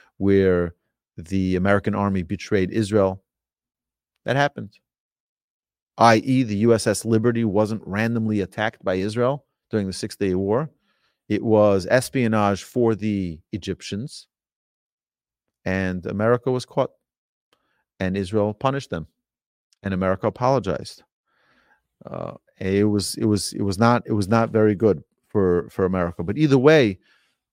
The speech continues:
Hashem will look at the end of time at all the nations, open up their chronicles, and say, "Okay, what did you do? What did you do to help the Jewish people?" I recently shared that we found the recordings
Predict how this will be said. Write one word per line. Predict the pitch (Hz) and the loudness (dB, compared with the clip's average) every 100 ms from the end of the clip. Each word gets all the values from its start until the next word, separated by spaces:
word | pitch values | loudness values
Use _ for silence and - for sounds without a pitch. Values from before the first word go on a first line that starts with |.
| _ _ | _ _
Hashem | 120 - 165 160 | -10 2 2 4
will | 139 | 2
look | 143 170 - | 2 0 -2
at | - | -6
the | 127 | -4
end | 135 147 | -4 -4
of | |
time | - 151 143 | -2 -2 0
at | 117 | -2
all | 151 160 | 4 4
the | 143 | 4
nations, | 117 104 - 110 | -2 -2 -6 -4
open | 131 170 165 | -2 0 -2
up | 131 | -2
their | 139 | -6
chronicles, | - 120 107 101 110 117 | -4 -4 -4 -6 -12 -12
and | |
say, | 113 151 | -4 0
"Okay, | 156 214 190 | 0 0 -4
what | 123 127 | 0 0
did | 135 131 | 0 -2
you | |
do? | 123 131 98 _ _ _ _ _ | -4 -4 -6 _ _ _ _ _
What | 147 | 6
did | 185 | 8
you | 175 156 | 6 2
do | 170 | 2
to | 147 | 2
help | 143 - | 0 -4
the | |
Jewish | 110 110 98 | -8 -8 -8
people?" | - 87 - - _ _ _ _ _ _ - 104 | -12 -14 -16 -20 _ _ _ _ _ _ -14 -4
I | |
recently | 107 120 131 - 120 110 104 - _ _ | -2 -2 -4 -8 -6 -6 -6 -10 _ _
shared | - - 135 101 98 - _ _ _ - | -10 -2 0 0 -4 -10 _ _ _ -16
that | 85 95 87 - | -8 -6 -6 -8
we | 92 98 | -8 -8
found | - 120 127 127 | -6 -4 -4 -4
the | 98 | -8
recordings | 90 - - 120 117 92 90 - - | -10 -12 -6 -4 -4 -6 -8 -12 -14